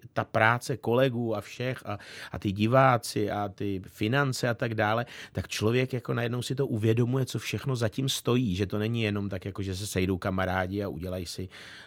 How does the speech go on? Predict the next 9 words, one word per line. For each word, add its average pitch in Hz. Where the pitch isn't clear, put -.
eh, 67
udělají 90
si -
divadlo. 90
No, 92
takže 107
tam 117
je 104
ta, 87